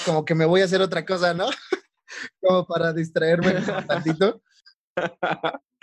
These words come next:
Speaker 2: Sí, sí.
Speaker 1: ¿Qué, qué gran, eh, sentimiento también te pasa cuando ves un correo de vuelta, ¿no? O en este caso contigo que fue de, ah, perfecto, me gustó, quedó genial,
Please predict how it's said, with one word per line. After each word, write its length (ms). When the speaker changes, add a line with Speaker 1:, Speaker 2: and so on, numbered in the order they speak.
Speaker 2:
Sí, 240
sí. 60
Speaker 1:
¿Qué, 440
qué 160
gran, 380
eh, 160
sentimiento 580
también 240
te 100
pasa 360
cuando 480
ves 220
un 100
correo 380
de 60
vuelta, 360
¿no? 320
O 260
en 100
este 220
caso 300
contigo 480
que 100
fue 220
de, 400
ah, 180
perfecto, 480
me 160
gustó, 460
quedó 240
genial, 440